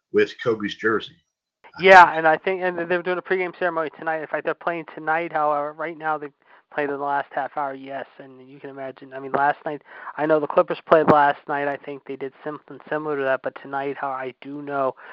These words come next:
Speaker 2: that they were doing a very special pregame ceremony tonight, however. In fact, they were donning Kobe jerseys during pregame warm-ups tonight, however, we understand.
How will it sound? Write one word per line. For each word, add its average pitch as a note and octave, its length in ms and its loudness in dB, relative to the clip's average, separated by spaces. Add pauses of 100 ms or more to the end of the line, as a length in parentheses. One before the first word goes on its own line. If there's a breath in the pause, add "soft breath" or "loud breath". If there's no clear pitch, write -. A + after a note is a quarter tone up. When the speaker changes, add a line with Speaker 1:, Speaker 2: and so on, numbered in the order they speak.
(320 loud breath)
Speaker 2:
that C3 160 2
they C#3 140 2
were C3+ 120 -2
doing C#3+ 360 -8
a B2+ 100 -16
very C#3+ 420 -8
special C3+ 640 -6
pregame D#3 460 -8 (140)
ceremony B2+ 400 -8 (160)
tonight, C3 480 -6
however. B2 340 -6 (260 loud breath)
In B2+ 80 -10
fact, C#3+ 220 0
they D3 100 0
were C#3+ 80 -4
donning D#3+ 320 2
Kobe E3 300 -2
jerseys C#3 320 -8
during C3+ 160 -12
pregame C#3 360 -2
warm-ups C#3 420 0 (180)
tonight, C3+ 440 -6
however, A2+ 320 -6
we A#2 120 -16
understand. A2+ 440 -14